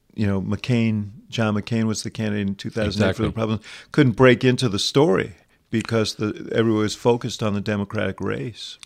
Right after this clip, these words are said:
Speaker 2: Well, and you look at two thousand four when Edwards leaves the race in April, like, the cover-, media coverage of Kerry g-, just goes away until the convention. And then the next thing you know, he's being swift-boated in August. Meanwhile, the Republican administration, I was on the, uh, uh,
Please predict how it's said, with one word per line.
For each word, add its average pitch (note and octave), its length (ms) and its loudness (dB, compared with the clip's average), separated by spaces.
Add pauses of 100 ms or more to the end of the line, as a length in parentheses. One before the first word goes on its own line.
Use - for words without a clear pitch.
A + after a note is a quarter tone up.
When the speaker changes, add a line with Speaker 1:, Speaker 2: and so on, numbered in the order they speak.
Speaker 2:
Well, B2+ 220 8
and A#2 80 6
you B2 80 8
look C#3+ 180 6
at A2 100 2
two D3+ 120 0
thousand G2+ 380 2
four C#3+ 320 6
when G#2 140 2
Edwards A#2 440 0
leaves A2 300 0
the G2+ 100 -2
race G2+ 420 -2
in F2+ 280 -4 (140)
April, A2 540 0 (640)
like, B2 120 -2
the A#2 100 -2
cover-, D3 320 4
media C#3+ 280 2
coverage G2+ 380 0
of F#2 120 -8
Kerry B2+ 520 0 (140)
g-, - 140 -16 (300)
just - 220 -10
goes A2+ 300 4
away A#2+ 360 2
until G2+ 300 -2
the G#2 80 0
convention. A2+ 540 -4
And G2 120 -2
then G#2+ 120 0
the G#2 60 0
next G#2+ 200 -4
thing A2 140 -2
you G#2 100 0
know, G2+ 160 0
he's G#2 160 0
being G#2 160 -2
swift-boated F2+ 640 -2
in G2+ 160 -4
August. A#2+ 360 -2 (400)
Meanwhile, A2+ 460 6
the F#2+ 260 0
Republican A2+ 420 0
administration, G2+ 720 -2 (280)
I A#2 80 0
was G#2+ 140 0
on F#2 100 0
the, F2+ 140 -4 (100)
uh, - 20 -12
uh, F2+ 480 -8